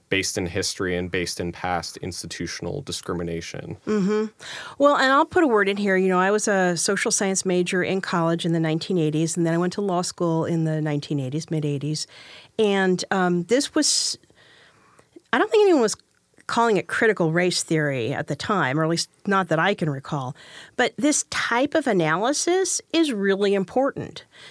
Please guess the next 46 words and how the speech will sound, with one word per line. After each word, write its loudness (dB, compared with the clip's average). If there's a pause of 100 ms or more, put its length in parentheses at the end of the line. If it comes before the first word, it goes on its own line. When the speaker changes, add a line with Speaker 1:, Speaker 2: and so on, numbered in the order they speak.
Speaker 2:
because -2
you 0
need 0
to 2
be 2
able 2
to -4
look 0
at, 2
you 0
know, 2
what 2
is 2
the 0
phenomenon 0
that 0
is -4
happening -4
here? -8 (540)
And 2
if 0
we 2
control 0
for -2
all 2
the 2
variables, 0 (340)
let's 0
say 2
you're 4
looking 0
at 0
outcomes 0
in 0
education, -6 (260)
and 0
you 2
control 0
for 0
all 2
the 2
variables, 0
so -2
you 0
say, -2
"Okay, 2